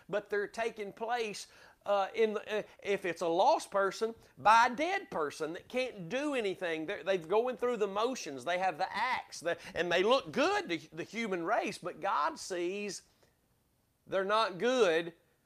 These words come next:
until their works are in Christ. Ephesians two ten. They're good looking to men, and they seem right to men, but the end of that way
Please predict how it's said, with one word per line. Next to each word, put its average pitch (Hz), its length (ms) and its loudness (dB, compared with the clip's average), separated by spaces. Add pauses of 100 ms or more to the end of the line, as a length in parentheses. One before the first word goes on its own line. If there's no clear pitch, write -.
(140)
until 170 400 0
their 165 180 0
works 196 680 0
are 160 260 2
in 202 280 0
Christ. 180 760 0 (380)
Ephesians 156 520 -2
two 175 220 -2
ten. 170 440 -6 (600)
They're 180 160 4
good 196 640 2 (120)
looking 170 640 2
to 143 120 0
men, 208 640 -4 (180)
and 165 180 -4
they 160 140 -2
seem 214 480 -2
right 220 480 2 (120)
to 180 120 -6
men, 226 500 -4 (180)
but 202 200 -4
the 196 200 -2
end 277 360 0
of 208 100 6
that 170 260 0
way 143 520 -2